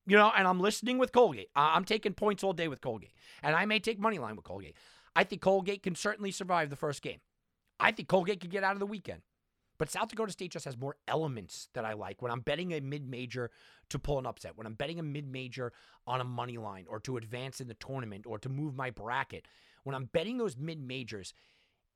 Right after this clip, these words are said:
it's teams that shoot really well, can play that offense, have been on the road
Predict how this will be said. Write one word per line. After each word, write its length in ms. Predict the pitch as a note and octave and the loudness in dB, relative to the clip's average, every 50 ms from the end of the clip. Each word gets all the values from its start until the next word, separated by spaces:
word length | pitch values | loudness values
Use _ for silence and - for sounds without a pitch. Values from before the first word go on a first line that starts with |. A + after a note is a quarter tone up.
| _ _ _ | _ _ _
it's 280 | F#3 G3+ F#3+ - - - | -4 -2 -2 -4 -10 -12
teams 420 | - - - B3+ C#4 C#4+ C#4 A3 | -12 -8 -6 -4 -2 -2 -2 -2
that 200 | C4 A#3 A3 - | -4 -4 -4 -6
shoot 400 | - - - - - G#3+ G#3 A3+ - _ | -8 -6 -4 -4 -2 -2 -4 -4 -6 _
really 520 | C#3 C3 C3+ D3 E3+ F3+ E3+ F3 F3 E3 | -12 -6 -4 -2 0 0 -2 -2 -4 -6
well, 300 | D3 C3+ C#3 C3 A2 G#2 | -6 -4 -2 -2 -2 -4
can 200 | - - C3+ A#2 | -4 -8 -12 -12
play 360 | - - - - F#3+ G#3+ A3+ | -12 -14 -12 -8 -8 -8 -6
that 200 | G#3+ G#3+ F#3+ F#3 - _ | -6 -6 -6 -8 -4 _
offense, 460 | D3+ D#3 D#3 D3 - B2+ A2 - - - | 2 2 2 2 0 -6 -8 -8 -10 -10
have 320 | - - E3 C3 A#2 - | -4 -4 -4 -4 -2 0
been 160 | F3 G3+ B3+ | 2 2 4
on 220 | C#4 C#4 D4 C#4+ D4+ | 4 2 2 2 0
the 80 | D4 | 0
road 480 | C4+ A3 F#3 F3 E3+ E3 D#3+ D#3+ D#3+ | 0 0 0 0 2 2 2 2 0